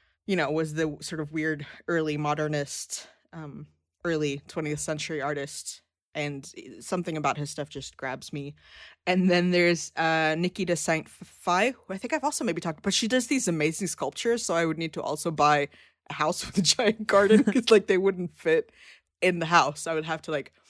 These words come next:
buy my neighbor's house and raise it and <laughs> just, like, put these, yeah.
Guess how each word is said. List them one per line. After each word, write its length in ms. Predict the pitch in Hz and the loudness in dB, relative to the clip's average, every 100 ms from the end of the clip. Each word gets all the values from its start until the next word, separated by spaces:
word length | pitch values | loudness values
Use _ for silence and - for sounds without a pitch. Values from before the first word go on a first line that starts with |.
| - - _ | -20 -20 _
buy 300 | 170 185 196 | 2 6 6
my 180 | 190 175 | 6 4
neighbor's 400 | 170 170 165 151 | 2 2 0 0
house 320 | 151 151 - | 0 0 -2
and 200 | 156 156 | -6 -4
raise 300 | 160 160 165 | -2 0 0
it 200 | 165 123 - | 0 -2 -2
and 100 | 180 | -2
<laughs> 80 | - | 0
just, 200 | - - | -2 -2
like, 240 | 190 - - | -2 -4 -14
put 300 | - 190 147 | -2 0 0
these, 380 | 165 147 - - - _ _ _ | -10 -12 -10 -10 -12 _ _ _
yeah. 120 | - | -16